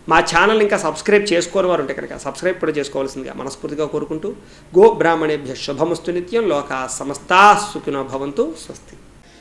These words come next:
ప్రేక్షకులకి జాతక గోచార సమస్యలు, పూజలు, పరిహారాలకు సంబంధించి చిన్న మనవి.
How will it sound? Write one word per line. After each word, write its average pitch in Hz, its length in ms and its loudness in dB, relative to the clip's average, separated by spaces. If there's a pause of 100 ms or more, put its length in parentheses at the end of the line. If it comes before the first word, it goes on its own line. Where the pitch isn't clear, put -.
(200)
ప్రేక్షకులకి 226 920 2
జాతక 165 520 2
గోచార 185 320 4
సమస్యలు, 185 600 -4 (280)
పూజలు, 165 280 2
పరిహారాలకు 147 580 -2
సంబంధించి 123 540 -10
చిన్న 120 220 -10
మనవి. 104 260 -12